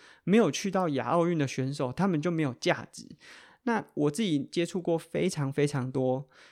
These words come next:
年轻的选手，他们很有潜力，然后在选手时期也都非常认真。可是太多人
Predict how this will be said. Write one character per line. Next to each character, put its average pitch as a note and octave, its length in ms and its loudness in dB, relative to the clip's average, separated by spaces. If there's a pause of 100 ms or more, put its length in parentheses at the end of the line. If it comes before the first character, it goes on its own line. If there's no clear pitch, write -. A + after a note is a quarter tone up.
(120)
年 C#3+ 180 6
轻 D#3+ 160 2
的 D3 100 2
选 C3 220 -2
手， B2+ 180 -4
他 C3+ 140 -2
们 C#3 100 0
很 C3+ 120 0
有 C3+ 120 2
潜 B2+ 360 -2
力， C#3+ 320 -4
然 B2+ 120 -8
后 C3 460 -4 (560)
在 G#3 260 6
选 E3+ 240 4
手 F3 160 6
时 C3+ 200 -2
期 C#3 180 -2
也 B2 80 4
都 D3 160 2
非 D3+ 160 2
常 C#3 240 -4
认 C#3 240 4
真。 A#2+ 400 -4
可 - 140 -4
是 F3 260 -2 (420)
太 A#3 220 0
多 F#3 260 4
人 C3+ 320 0